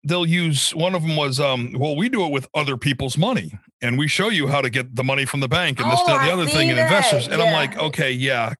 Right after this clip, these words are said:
Speaker 1: great." The key is you need to pay attention to the state you live in because a lot of those things just don't work in every single state.
Speaker 2: Right.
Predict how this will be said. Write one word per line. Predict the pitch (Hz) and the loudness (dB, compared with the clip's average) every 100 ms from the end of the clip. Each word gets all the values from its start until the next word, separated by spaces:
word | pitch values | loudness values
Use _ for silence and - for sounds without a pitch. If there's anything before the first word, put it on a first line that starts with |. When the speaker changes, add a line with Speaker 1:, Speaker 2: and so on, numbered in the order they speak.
| - | -8
Speaker 1:
great." | 131 131 135 98 - - - - - _ | -4 -2 -2 -2 -8 -20 -20 -20 -20 _
The | 143 | -6
key | - 262 302 226 | -4 -2 0 0
is | 151 135 - - - _ _ - | -2 -2 -4 -6 -12 _ _ -6
you | 156 165 | -2 0
need | 220 285 | 0 0
to | 247 | -2
pay | - 214 | -2 -2
attention | 196 - 196 165 196 | -2 -2 -2 0 -2
to | 170 | -2
the | 127 | -2
state | - - 180 185 | -2 0 0 0
you | 170 | 0
live | 139 151 185 | 0 0 0
in | 226 254 - _ _ _ _ _ _ - - | 0 -2 -6 _ _ _ _ _ _ -20 -10
because | 165 185 170 | -4 -2 -2
a | 170 | -2
lot | 160 190 | 0 0
of | 214 | 0
those | 196 175 - | 0 0 0
things | 226 175 127 | 0 0 0
just | - 170 - | -2 -2 -2
don't | 170 | -2
work | 151 185 165 | 0 -2 0
in | 135 | -2
every | 135 | 0
single | 135 127 110 | -2 -2 -2
state. | - 151 104 - _ - _ - | -2 -2 -2 -8 _ -20 _ -6
Speaker 2:
Right. | 185 214 - | -2 -2 -4